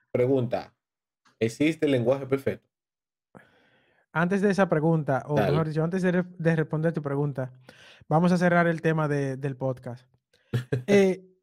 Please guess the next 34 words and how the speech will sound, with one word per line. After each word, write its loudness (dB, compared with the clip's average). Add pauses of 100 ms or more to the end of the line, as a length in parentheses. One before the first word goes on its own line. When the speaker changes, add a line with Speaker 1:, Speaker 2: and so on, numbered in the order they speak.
(400)
Speaker 2:
¿tú 2
entenderías 2
que -4
ellos -4
retomen -2
el, 0
el 0
proyecto -2
sin -6
ti? -8 (2750)
Speaker 1:
No 0
lo 0
sé, -4
la -2
verdad. -2 (600)
Speaker 2:
<laughs> -4
No, 2
no, -2
yo 2
he 4
dicho, 0
si -4
tú -4
lo 2
entenderías. -2 (540)
Speaker 1:
Bueno, 2
de -2
que 0
ellos 2
lo 4
hagan 2
sin 0
mí. -2 (540)
Speaker 2:
Sí. -2